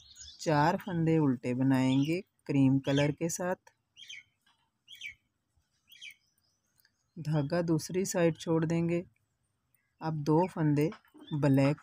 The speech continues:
के साथ हम सीधे बनाएंगे, धागा अपनी साइड क्रीम ले लेंगे और क्रीम धागे के साथ हम चार फंदे उल्टे बनाएंगे।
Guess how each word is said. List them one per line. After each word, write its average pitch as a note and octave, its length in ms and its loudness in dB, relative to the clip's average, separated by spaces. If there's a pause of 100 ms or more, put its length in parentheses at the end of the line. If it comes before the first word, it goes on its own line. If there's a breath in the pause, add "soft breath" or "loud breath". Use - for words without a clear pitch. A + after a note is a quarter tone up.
के E3+ 120 -2
साथ D#3+ 380 -4
हम D#3+ 160 -4
सीधे C3 380 -4
बनाएंगे, D3 640 -2 (640 soft breath)
धागा D3+ 460 0
अपनी D3+ 320 -2
साइड D3+ 420 -2
क्रीम C3+ 320 4
ले C#3+ 160 2
लेंगे F3 340 -2 (560 loud breath)
और D#3 180 0 (140)
क्रीम E3 380 -2
धागे C#3+ 360 0
के C3+ 160 -4
साथ C#3+ 380 -8
हम F3 120 -10 (280)
चार C#3 340 0
फंदे D#3 340 0 (120)
उल्टे B2+ 340 -6
बनाएंगे। C3 580 -8